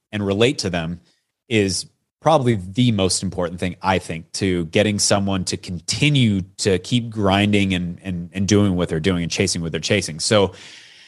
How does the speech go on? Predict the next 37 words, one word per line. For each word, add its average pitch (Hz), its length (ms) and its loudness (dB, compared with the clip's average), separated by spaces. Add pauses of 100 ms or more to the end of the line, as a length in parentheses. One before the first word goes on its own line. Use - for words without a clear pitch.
(720)
like 131 140 6
I - 20 6
said, 135 240 4
there's 143 120 6
been 139 120 2
a - 20 0
number 131 200 4
of 117 100 -2
times, 110 320 0
like, 92 160 0
not 117 180 2
just 113 160 -2
with 92 100 -4
Jack, 104 320 2
but 98 80 0
also 101 320 4
with 92 300 0 (180)
some 120 160 0
of 101 120 0
our 98 120 4
adult 98 420 2
clients 90 640 -2
that 101 120 0
are 95 60 4
performers, 92 680 -4 (800)
where 120 140 2
I'll 110 100 6
get 135 100 0
to 110 80 0
the 92 80 0
gym 95 420 0 (220)
and 92 380 -2 (180)
I 117 100 2
can 101 140 -6
tell 107 220 2
something's 80 400 -6
wrong, 80 340 -8